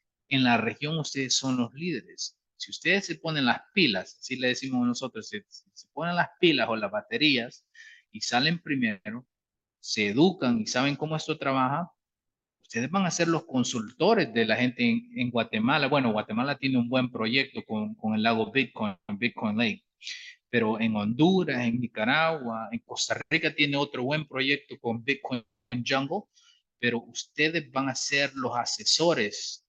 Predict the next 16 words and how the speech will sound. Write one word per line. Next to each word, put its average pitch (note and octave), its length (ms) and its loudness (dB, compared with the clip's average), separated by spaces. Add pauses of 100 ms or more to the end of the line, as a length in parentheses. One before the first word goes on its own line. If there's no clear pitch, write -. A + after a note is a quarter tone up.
(120)
de A#2 100 -2
la G#2+ 140 0
región A2+ 340 0
centroamericana A#2 920 -2
en, G2+ 160 -6
en G#2+ 100 -4
adopción, G#2 580 -10
pero G#2+ 220 -6
pónganse E3 440 -6
en C#3+ 60 -10
las D3 200 -8
pilas, A#2+ 440 -12 (540)
empiecen F3 580 -4
a E3+ 60 -2
educarse D#3+ 540 -4
ahorita. E3 320 -8